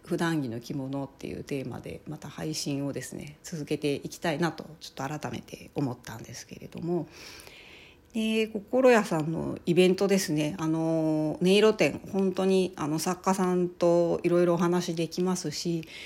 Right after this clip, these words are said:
いろんな商品並んでますので、本当におすすめなんですけれども、あの、大阪以外でもね、東京でされてまして、五月の十四日から東京西荻窪で、あの、次は開催されるみたいです。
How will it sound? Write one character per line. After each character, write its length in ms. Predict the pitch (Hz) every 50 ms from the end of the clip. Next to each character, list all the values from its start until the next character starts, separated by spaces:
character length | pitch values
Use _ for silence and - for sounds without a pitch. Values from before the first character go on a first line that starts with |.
| - - - -
い 80 | 185
ろ 100 | 190 196
ん 60 | 202
な 80 | 202 196
商 240 | 196 - 208 202 190
品 260 | 190 160 156 147 143
並 240 | 147 151 156 160 160
ん 60 | 156
で 60 | 160
ま 160 | 160 170 170
す 140 | 165 - 185
の 180 | - 131 127 131
で、 260 | - 131 131 - - - -
本 180 | - 190 190 190
当 80 | 190 185
に 160 | 180 175 170 -
お 40 | 175
す 140 | - - 165
す 120 | - 170
め 140 | 151 151 151
な 120 | 151 139
ん 60 | -
で 100 | - 135
す 120 | 139 - -
け 100 | - -
れ 120 | - -
ど 100 | - 135
も、 260 | 139 170 180 175 165 - - - - - - - - - -
あ 60 | 190
の、 100 | 190 190 190 - - 233 247
大 80 | 254 262
阪 320 | - 277 277 - 277 -
以 80 | 311 311
外 160 | 269 214 170
で 100 | 151 151
も 120 | 147 143
ね、 120 | 143 147 143
東 220 | - 254 254 262 254 262
京 420 | - 254 240 240 240 240 240 233
で 240 | 233 233 233 226 226
さ 140 | - 220 208
れ 160 | 202 202 196
て 240 | 202 - - 208 208
ま 180 | 214 214 220 214
し 240 | - - - -
て、 200 | - - 190 175
五 180 | 170 - 262 302
月 300 | 302 254 220 - - 156
の 140 | 160 156 156
十 340 | 151 170 175 180 185 185 185
四 140 | 185 180
日 220 | 180 - - 180 175
か 120 | 175 175
ら 140 | 175 175 175 -
東 220 | 226 226 226 220
京 240 | 226 - 220 214 208
西 360 | 185 175 175 - - 220 214
荻 260 | 208 220 208 214 214
窪 380 | 214 - - - - 127 - - - -
で、 260 | - 202 202 202 - - - - - - -
あ 80 | - 147
の、 500 | 143 135 127 117 117 55 - - - - - - - - - - - _ _ _ - -
次 200 | - - 156 160
は 120 | 135 92 -
開 220 | - - 156 151
催 200 | - - 151 151
さ 140 | - - 151
れ 120 | 139 135
る 220 | 135 135 123 - - -
み 80 | 156
た 120 | - - 143
い 40 | -
で 160 | - 120 -
す。 160 | - - -